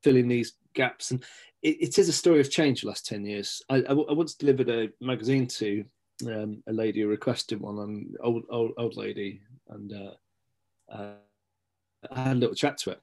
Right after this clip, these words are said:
and she was talking about this, some development or other down the road, and I thought she was gonna be massively anti or something. And then she went, "I don't really like it, but a town is a living thing, and a, change shows it's a living thing. It's once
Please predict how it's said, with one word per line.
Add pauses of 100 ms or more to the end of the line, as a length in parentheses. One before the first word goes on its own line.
(720)
and
she
was
talking
about
this,
some
development
or
other
down
the
road, (720)
and
I
thought
she
was
gonna
be
massively
anti
or
something. (800)
And
then
she
went,
"I
don't
really
like
it,
but (800)
a
town
is
a
living
thing,
and (100)
a, (360)
change
shows
it's
a
living
thing. (440)
It's
once